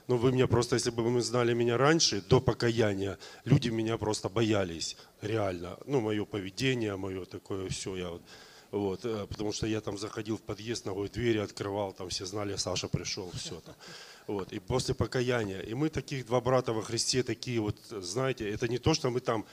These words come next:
я что-то хотел в себе делать, но, видимо, Бог так сильно работал. Мы ходили, просто ставили,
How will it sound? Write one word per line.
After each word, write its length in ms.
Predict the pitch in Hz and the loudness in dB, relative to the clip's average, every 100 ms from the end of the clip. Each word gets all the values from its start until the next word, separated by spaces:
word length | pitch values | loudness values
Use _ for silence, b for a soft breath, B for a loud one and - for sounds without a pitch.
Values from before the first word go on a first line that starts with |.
| B B - | B B -2
я 120 | 117 | 2
что-то 380 | - 131 127 104 | 2 0 -2 -2
хотел 360 | 131 120 127 | -2 0 -2
в 80 | 107 | 0
себе 280 | - 117 120 | 0 0 -4
делать, 420 | 110 117 101 - | -2 -4 -4 -6
но, 60 | 113 | -8
видимо, 340 | 127 135 127 | -2 2 2
Бог 260 | 113 135 - | 4 2 2
так 180 | 117 | -2
сильно 340 | - 135 113 113 | 0 -2 0 2
работал. 420 | 123 127 156 107 | 2 2 0 0
Мы 140 | 117 | -2
ходили, 340 | 139 131 160 143 | -2 0 2 2
просто 360 | - 135 - | 2 0 -2
ставили, 440 | 110 - 135 123 | -6 -2 -2 -2